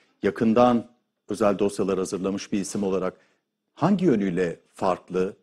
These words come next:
neyi iyi yapıyorlar ki pek çok oyuncu mutlaka, işte Furkan Korkmaz da buna dahil, e, şu anda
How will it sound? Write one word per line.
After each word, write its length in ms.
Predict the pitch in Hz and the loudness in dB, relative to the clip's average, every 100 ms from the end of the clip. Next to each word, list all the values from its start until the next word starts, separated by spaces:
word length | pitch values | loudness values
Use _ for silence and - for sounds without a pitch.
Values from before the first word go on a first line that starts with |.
| - | -4
neyi 540 | 104 113 151 170 131 - | 2 4 6 6 2 0
iyi 180 | 120 | 2
yapıyorlar 600 | 120 117 127 120 131 147 139 | 4 4 4 2 4 0 2
ki 280 | 135 101 - _ _ - | 2 2 -2 _ _ 0
pek 240 | 143 143 | 0 2
çok 360 | - 120 - 120 | 4 4 2 2
oyuncu 640 | 113 113 104 131 147 151 _ | 4 2 -2 2 2 2 _
mutlaka, 680 | 151 - 117 - 117 131 - | -4 0 0 4 4 4 -4
işte 160 | - | -4
Furkan 420 | 110 117 - 117 110 | 0 0 2 0 4
Korkmaz 500 | 110 104 113 113 113 | 2 2 2 2 2
da 120 | 98 | 0
buna 220 | 98 90 | 0 0
dahil, 380 | 92 85 101 117 - _ _ _ | 0 2 2 0 -4 _ _ _
e, 80 | 104 | -10
şu 160 | - 113 | -2 0
anda 420 | 107 107 104 | 2 2 2